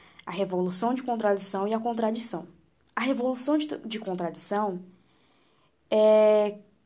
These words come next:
em vez de haver mudanças no campo do opressor, há o surgimento de opressores e oprimidos. No entanto, para Freire, essa contradição, ela deve ser feita de forma cuidadosa, para que os opressores não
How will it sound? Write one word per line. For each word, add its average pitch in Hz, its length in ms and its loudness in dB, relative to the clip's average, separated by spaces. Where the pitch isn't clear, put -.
em 247 140 0
vez 262 340 4
de 233 100 0
haver 233 420 4
mudanças 226 680 -4
no 202 180 -4
campo 190 460 -8
do 180 160 -4
opressor, 185 800 -4
há 208 100 2
o 247 80 0
surgimento 254 560 0
de 226 120 -2
opressores 247 560 -4
e 240 60 -2
oprimidos. 240 760 -8
No 226 80 -2
entanto, 254 420 0
para 226 220 4
Freire, 233 460 -4
essa 233 240 -4
contradição, 226 640 -2
ela 208 140 2
deve 202 240 2
ser 220 240 0
feita 220 400 -2
de 214 120 -6
forma 220 340 -4
cuidadosa, 208 880 -6
para 208 180 2
que 208 140 -8
os 190 80 -4
opressores 190 720 -4
não 233 360 -2